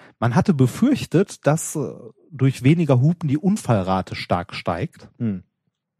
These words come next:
Speaker 1: Könnte man sich jetzt auch vorstellen, stell mal vor, in Ja-, äh, Indien würde niemand hupen.
Speaker 2: Ja, das wär schlecht,
Speaker 1: Ja,
Speaker 2: ja.
Speaker 1: das wär schlecht, ne? Also ich
Speaker 2: Auf
Speaker 1: meine, Unfälle werden da eh anders gehandhabt als bei uns. Ich meine, als wir vom Flughafen zum Gasthaus gefahren sind, haben wir gesehen, wie irgend so ein kleines Tuk-Tuk zurückgesetzt hat, dabei so ein Motorrad vorne halb zerquetscht hat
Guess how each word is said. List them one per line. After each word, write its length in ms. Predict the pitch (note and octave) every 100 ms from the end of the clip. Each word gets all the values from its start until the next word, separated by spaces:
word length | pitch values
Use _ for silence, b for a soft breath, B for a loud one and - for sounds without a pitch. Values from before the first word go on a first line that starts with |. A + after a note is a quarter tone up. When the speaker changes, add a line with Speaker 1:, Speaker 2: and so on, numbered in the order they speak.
| - - _ _
Speaker 1:
Könnte 200 | - C3+
man 140 | C#3 B2
sich 100 | A2+
jetzt 180 | A#2+
auch 120 | B2 B2+
vorstellen, 360 | D#3 D3+ C3+
stell 140 | - C#3+
mal 80 |
vor, 160 | C#3 D3
in 80 | B2+
Ja-, 160 | C3+ -
äh, 240 | B2+ B2+
Indien 280 | C#3+ C#3+ A#2+
würde 160 | A#2
niemand 400 | A#2+ C3+ C3 A2+
hupen. 320 | C3+ D3 G#3+ - b -
Speaker 2:
Ja, 80 | G#2
das 180 | A2+ -
wär 80 |
schlecht, 420 | C#3 - F#2+ - -
Speaker 1:
Ja, 100 | E3
Speaker 2:
ja. 40 |
Speaker 1:
das 180 | A3+ -
wär 80 | -
schlecht, 380 | G#3 G3 -
ne? 160 | A#2+ D3
Also 160 | C3+ E3
ich 60 | D#3
Speaker 2:
Auf 40 |
Speaker 1:
meine, 140 | F3+ F3+ B B
Unfälle 380 | F#3+ G#3 G#3+ E3
werden 140 | D#3
da 60 | D#3
eh 140 | C#3+ F3
anders 280 | D3 C#3+
gehandhabt 400 | - C3 C#3+ C#3+
als 140 | B2+ -
bei 80 | A#2+
uns. 200 | D3+ A#2+
Ich 100 | G#2
meine, 140 | A#2+
als 160 | A#2 -
wir 80 | C3
vom 140 | A#2+
Flughafen 480 | - D#3 - C#3 C3
zum 160 | -
Gasthaus 360 | A#2 D3 C3+ -
gefahren 260 | - A#2+ A#2
sind, 120 | C3
haben 120 | B2+
wir 60 | B2
gesehen, 300 | A#2 C3+ B2
wie 140 | B2+
irgend 160 | C3+ C#3
so 80 |
ein 60 | B2
kleines 320 | - A#2+ A2
Tuk-Tuk 360 | - - E3 -
zurückgesetzt 600 | - E3+ - A2+ A2+ -
hat, 160 | D#3+
dabei 180 | C3 B2+
so 100 | A#2+
ein 40 | C3
Motorrad 460 | B2 E3 D#3 B2+
vorne 280 | - C3+ B2+
halb 180 | C3+ -
zerquetscht 500 | C#3 - E3 - -
hat 200 | D3